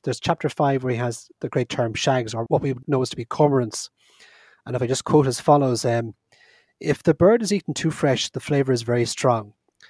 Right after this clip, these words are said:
So the best thing to do is to hang it for about two weeks. Outside is the best place where the air can get out freely, but where you hang it is up to you. I couldn't care less."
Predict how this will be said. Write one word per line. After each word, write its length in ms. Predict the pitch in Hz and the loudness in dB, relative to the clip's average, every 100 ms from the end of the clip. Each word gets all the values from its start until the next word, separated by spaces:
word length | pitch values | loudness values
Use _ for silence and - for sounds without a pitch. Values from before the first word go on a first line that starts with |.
| _ | _
So 120 | - - | -4 -2
the 80 | |
best 300 | 131 165 180 | 2 2 2
thing 140 | - 185 | 0 -4
to 60 | 139 | 0
do 180 | 139 | 2
is 80 | 127 | 2
to 100 | 127 | -2
hang 160 | 123 147 | -4 -4
it 100 | 131 | -2
for 100 | 131 | -4
about 180 | 117 113 | -4 -6
two 220 | - 123 | -4 -4
weeks. 420 | 113 - - - _ _ _ _ _ _ _ - | -6 -10 -16 -16 _ _ _ _ _ _ _ -2
Outside 440 | - 202 - 185 | 0 2 4 4
is 80 | 151 | 4
the 80 | 139 | 0
best 340 | 139 143 - | 0 0 -2
place 320 | - 135 127 - | -4 -2 -2 -4
where 80 | |
the 120 | 120 127 | 0 0
air 80 | 127 | 0
can 100 | 127 | -2
get 160 | 131 | -4
out 100 | 117 | -4
freely, 460 | - 151 131 107 - _ _ _ _ - | -2 -2 -2 -4 -18 _ _ _ _ -4
but 160 | 135 | 0
where 80 | 147 | 2
you 120 | 143 | 2
hang 200 | 139 202 | 2 0
it 160 | 196 - _ | -2 -6 _
is 180 | - - | -8 -8
up 120 | - - | -10 -10
to 140 | - | -6
you. 300 | 131 123 101 _ _ _ - | -2 -2 -2 _ _ _ 2
I 100 | 170 | 2
couldn't 240 | - 131 | 2 -4
care 200 | 113 110 | -4 -4
less." 360 | 107 98 - | -4 -8 -10